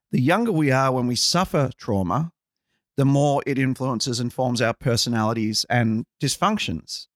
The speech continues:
And the problem is, and I think this is something that Stefan Molyneux captures very well, despite the fact that, uh, I have trouble listening to him <laughs> for other reasons,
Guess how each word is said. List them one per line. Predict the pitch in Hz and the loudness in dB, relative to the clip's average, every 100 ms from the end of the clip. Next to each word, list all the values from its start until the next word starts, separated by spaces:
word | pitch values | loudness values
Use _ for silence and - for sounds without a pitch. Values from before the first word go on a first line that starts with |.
| - | -6
And | 139 | -2
the | 160 | -2
problem | - 285 370 208 | -2 -2 2 2
is, | 139 135 147 | 2 0 -2
and | 143 | -4
I | |
think | 147 196 202 | -4 -6 -4
this | 175 | -4
is | 139 - | -2 -2
something | 139 - 120 | -2 -2 -2
that | 110 | -2
Stefan | - 135 123 - 120 | -4 -2 -4 -4 -2
Molyneux | 113 131 135 135 139 147 _ _ _ _ _ _ - | -2 0 0 0 -2 -4 _ _ _ _ _ _ -2
captures | 156 156 - 131 | 0 0 0 0
very | 117 139 127 | 0 2 2
well, | 123 139 127 117 139 | 2 2 2 0 -4
despite | - - - 156 160 | -6 -6 -2 -2 -2
the | - | -4
fact | - 123 - - | -4 -4 -6 -10
that, | - - - | -12 -8 -6
uh, | 135 135 - _ _ _ - | -4 -6 -10 _ _ _ -4
I | 127 | 0
have | 127 | 0
trouble | - 123 120 | -2 -4 -2
listening | 131 - 131 | -2 -4 -4
to | 131 | -2
him | 127 117 | -2 0
<laughs> | |
for | 143 | 0
other | 156 151 | 2 0
reasons, | 139 143 156 139 120 131 | 0 0 0 -2 -4 -6